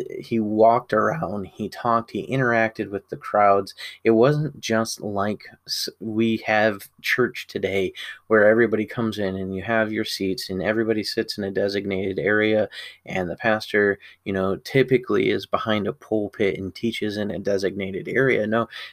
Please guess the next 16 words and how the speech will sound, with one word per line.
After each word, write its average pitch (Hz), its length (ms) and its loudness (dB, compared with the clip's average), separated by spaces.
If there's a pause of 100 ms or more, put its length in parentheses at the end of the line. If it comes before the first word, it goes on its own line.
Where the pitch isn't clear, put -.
Jesus 214 540 0 (500)
liked 156 380 0
to 143 60 -4
walk 135 340 2
around. 110 420 4
Sure, 104 540 0
he 131 140 -2
would 120 160 2
go 143 180 4
into 131 180 2
the 110 120 0
synagogues 110 720 0 (340)
and 98 200 -2
teach, 98 360 -6
and 87 160 -8
sure, 120 440 2